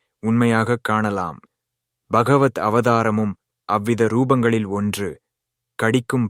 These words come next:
பாம்பும் அக்கடியை குணப்படுத்தும் வைத்தியனும், நானே தண்டனை விதிக்கும் நியாயாதிபதியும், அத்தண்டனையை நிறைவேற்றும் வேலைக்காரனும் நானே என்று அன்னை சொல்கிறாள்.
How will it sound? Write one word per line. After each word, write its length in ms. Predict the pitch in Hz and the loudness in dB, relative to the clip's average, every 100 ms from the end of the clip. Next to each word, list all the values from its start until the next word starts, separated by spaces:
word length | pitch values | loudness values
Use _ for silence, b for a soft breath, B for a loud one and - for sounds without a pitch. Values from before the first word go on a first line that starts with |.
| 107 | 0
பாம்பும் 440 | 107 104 107 95 - _ _ | 0 0 -2 -4 -10 _ _
அக்கடியை 600 | - - 113 110 117 113 | -12 -6 -2 2 2 0
குணப்படுத்தும் 680 | - 110 120 113 107 - 101 | 0 -2 0 -2 -4 -4 -4
வைத்தியனும், 600 | 98 104 107 98 95 73 - _ _ _ _ | -2 -4 -6 -6 -6 -10 -18 _ _ _ _
நானே 540 | 92 98 110 113 107 92 _ _ _ _ | -6 -2 0 0 -2 -8 _ _ _ _
தண்டனை 440 | 110 117 123 123 | -2 2 2 2
விதிக்கும் 520 | 107 107 113 - 107 | 0 -2 -4 -4 -4
நியாயாதிபதியும், 920 | 101 104 110 113 110 104 95 95 95 82 _ _ _ - | -2 0 0 0 0 -2 -4 -6 -8 -12 _ _ _ -12
அத்தண்டனையை 720 | 95 - 120 120 120 120 117 | -6 0 2 4 4 4 2
நிறைவேற்றும் 640 | 110 117 113 113 104 107 | 2 2 2 0 -2 -4
வேலைக்காரனும் 720 | 95 107 113 110 107 104 104 | -2 0 0 0 -2 -2 -4
நானே 460 | 98 98 101 98 87 _ _ _ | -2 -2 -2 -4 -8 _ _ _
என்று 280 | - 101 107 | -8 -4 -2
அன்னை 240 | 95 98 98 - | -4 -4 -6 -6
சொல்கிறாள். 480 | 95 104 98 87 | -6 -6 -4 -6